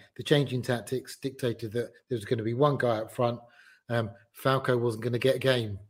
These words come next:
um, let's be honest. And, and as you said, I think Pleat had, um, I think his trip to, to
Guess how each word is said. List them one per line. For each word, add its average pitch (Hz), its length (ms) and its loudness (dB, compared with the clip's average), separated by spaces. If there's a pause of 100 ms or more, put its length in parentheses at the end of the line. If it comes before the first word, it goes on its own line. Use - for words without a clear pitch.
(120)
um, 113 280 -4
let's 123 260 -4
be 120 140 -4
honest. 117 240 -4
And, 120 100 -4 (320)
and 120 140 -4
as 127 200 -2
you 110 60 -8
said, 127 220 2
I 117 80 2
think 135 240 -4
Pleat 135 240 -2
had, 120 200 -2 (560)
um, 120 240 0
I 127 80 -4
think 135 240 0
his 127 140 0
trip - 320 2
to, 123 160 2
to 120 340 0